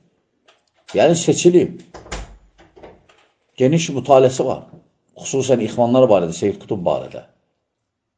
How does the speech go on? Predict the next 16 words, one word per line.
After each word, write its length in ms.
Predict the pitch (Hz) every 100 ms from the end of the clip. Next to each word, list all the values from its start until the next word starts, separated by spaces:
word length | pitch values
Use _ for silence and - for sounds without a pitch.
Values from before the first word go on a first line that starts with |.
| _ _ _ _ _ _ _ _ _ _ _ _ _ -
Və 120 | 127
təbii 240 | 156 185
ki, 100 | 160
ona 160 | 127 143
görə 240 | 135 107 113 151
ixvanlar 480 | 120 - 117 117 147
onu 160 | 147 151
xoşlamır. 480 | 156 - 147 98 - - _ _ _ _ _ _ - - - - _ -
Hizbilər 400 | 131 107 135 165
onu 160 | 143 147
xoşlamır. 540 | 143 123 151 127 - - _ _ _ _ _ _ _ _ _ _ _ _ _ _
Hətta 260 | 202 214 196
mumeyyilər 520 | 180 208 214 143 107
onu 160 | 113 117
xoşlamır, 480 | 104 - 104 80 -
şeyxi. 380 | - 85 -